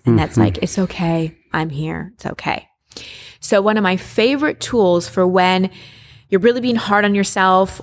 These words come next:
Speaker 1: or you're having trouble finding that compassion is to have a picture of yourself as a kid. You can have it
Speaker 2: Mm-hmm.
Speaker 1: on your phone, you can have it in your wallet, whatever, because there's something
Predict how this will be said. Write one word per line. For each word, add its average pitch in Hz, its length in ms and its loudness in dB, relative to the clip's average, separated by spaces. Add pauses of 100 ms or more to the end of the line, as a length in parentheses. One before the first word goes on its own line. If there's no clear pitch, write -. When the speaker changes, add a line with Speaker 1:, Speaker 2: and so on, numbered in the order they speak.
Speaker 1:
or 165 520 4
you're 185 80 -6
having 220 260 0
trouble 208 260 -2
finding 185 320 0
that 180 100 -2
compassion 165 720 -6 (300)
is 196 180 2
to 202 80 -2
have 202 240 0
a 262 80 0
picture - 720 -4 (240)
of 175 140 0
yourself 175 640 0
as 170 160 -4
a 170 60 -8
kid. - 340 -12 (480)
You - 60 -8
can 165 140 -2
have 180 220 4
it 214 40 2
Speaker 2:
Mm-hmm. 208 80 2
Speaker 1:
on 220 100 0
your 233 120 0
phone, 190 680 0
you - 60 -10
can 175 140 -12
have 165 200 0
it 180 80 2
in 196 140 2
your 202 140 2
wallet, 175 480 2
whatever, 156 420 -2 (400)
because 202 260 2
there's 196 180 2
something 269 540 0